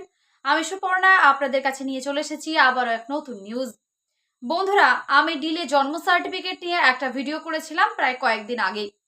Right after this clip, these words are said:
আপনারা তাতে অনেক মতামত আমাকে জানিয়েছেন, অনেকের অনেক প্রশ্ন রয়েছে, সেটাও আমাকে কমেন্ট বক্সে কমেন্ট করেছেন।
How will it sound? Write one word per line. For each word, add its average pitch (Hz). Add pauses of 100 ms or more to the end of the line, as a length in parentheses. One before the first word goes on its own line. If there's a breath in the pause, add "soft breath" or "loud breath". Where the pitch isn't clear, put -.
(380 soft breath)
আপনারা 370
তাতে 359
অনেক 311
মতামত 294
আমাকে 240
জানিয়েছেন, 214 (360 soft breath)
অনেকের 349
অনেক 320
প্রশ্ন 294
রয়েছে, 330 (300 loud breath)
সেটাও 339
আমাকে 302
কমেন্ট 247
বক্সে 220
কমেন্ট 214
করেছেন। 214